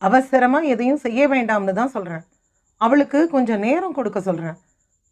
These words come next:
அவ படிச்சு அவ கனவை அடைஞ்சிட்டு வரட்டும், நீங்களே பார்த்து கல்யாணம் பண்ணி வைங்க. உங்க கடமையை முடிக்க யாரோ கேட்குற கேள்வியை உங்களால தாங்க முடியலன்னு ரதி தலையில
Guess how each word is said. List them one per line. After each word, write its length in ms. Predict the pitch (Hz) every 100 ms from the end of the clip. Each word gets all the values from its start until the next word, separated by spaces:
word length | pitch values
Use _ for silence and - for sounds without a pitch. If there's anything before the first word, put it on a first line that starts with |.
| -
அவ 180 | 214 240
படிச்சு 460 | 220 214 254 - 220 247
அவ 180 | 226 220
கனவை 400 | 220 220 311 285
அடைஞ்சிட்டு 400 | 214 269 269 269
வரட்டும், 440 | 208 226 277 180 160 _ _ _ _ _
நீங்களே 360 | 233 294 320 339
பார்த்து 340 | - 269 269 311
கல்யாணம் 340 | 294 294 330
பண்ணி 200 | 277 220
வைங்க. 320 | 180 180 170 165 - _ _ _ _ _
உங்க 180 | 262 320
கடமையை 460 | 302 240 320 359 320
முடிக்க 320 | 240 196 240 262 285 _ _ -
யாரோ 300 | 208 240 294 330
கேட்குற 340 | 320 302 285 262
கேள்வியை 460 | 240 262 254 254
உங்களால 440 | 285 247 262 262 285
தாங்க 280 | 254 240 262
முடியலன்னு 560 | 226 202 196 185 170 226 262 _ _ _ _
ரதி 240 | - 240 349
தலையில 420 | 330 262 202 196